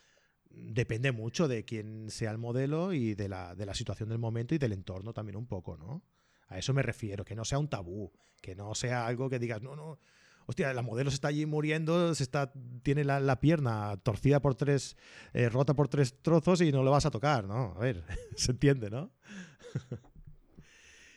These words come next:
Y, y luego que el punto de G pregunta que al registrarte en la nueva web, enhorabuena, ¿tienes los mismos accesos que los de Patreon? Sí, sí, evidentemente, sí, sí. Eh,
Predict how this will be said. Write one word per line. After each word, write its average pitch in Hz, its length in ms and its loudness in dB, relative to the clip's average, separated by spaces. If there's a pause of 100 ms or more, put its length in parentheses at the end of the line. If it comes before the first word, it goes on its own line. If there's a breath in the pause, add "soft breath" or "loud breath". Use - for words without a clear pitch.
(500 soft breath)
Y, 160 560 2
y 143 100 6
luego 147 320 6
que 113 960 4
el 107 120 -4
punto 139 280 2
de 160 100 2
G 208 280 0
pregunta 180 840 -2
que 147 240 2
al 156 140 0
registrarte 131 400 -2
en 151 60 -2
la - 20 -2
nueva 143 200 -2
web, 160 240 -2
enhorabuena, 131 580 -2 (420)
¿tienes 135 240 -2
los 131 100 0
mismos 139 300 0
accesos 143 640 -6
que 127 220 -2
los 127 320 -6
de 139 160 0
Patreon? 185 400 -4
Sí, 131 180 -2
sí, 135 180 0
evidentemente, 110 560 -4
sí, 101 120 -6
sí. 107 180 -6 (540 soft breath)
Eh, 107 920 -2